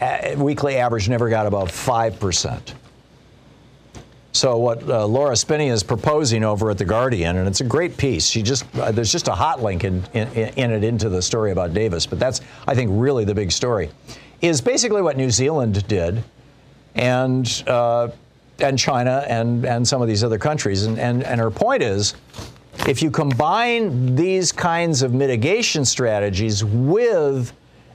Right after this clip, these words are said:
an aggressive vaccination strategy, between the two, you end up with a covid-free environment.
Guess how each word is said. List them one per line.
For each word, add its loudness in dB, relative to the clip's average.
an 2
aggressive 0
vaccination 0
strategy, -2
between -2
the 0
two, 0
you 2
end 2
up 0
with 2
a 0
covid-free 0
environment. 0